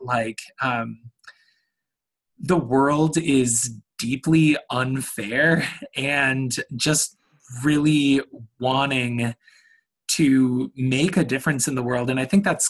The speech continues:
common for, for young people. And, um, what I wanted from my church at that point was more honesty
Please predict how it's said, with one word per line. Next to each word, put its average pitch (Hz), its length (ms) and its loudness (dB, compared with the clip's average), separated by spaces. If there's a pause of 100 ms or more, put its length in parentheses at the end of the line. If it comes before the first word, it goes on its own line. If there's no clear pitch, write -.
common 233 760 4
for, 190 440 2
for 196 160 2
young 180 360 4
people. 208 580 2
And, 147 420 2 (140)
um, 117 520 -2 (840)
what 156 360 0
I 160 140 2
wanted 127 720 -2 (500)
from 147 360 -4
my 131 260 0
church - 640 -4
at 131 220 -2
that 123 260 0
point 131 380 -8
was 120 480 -4
more 131 440 -2
honesty 113 680 -4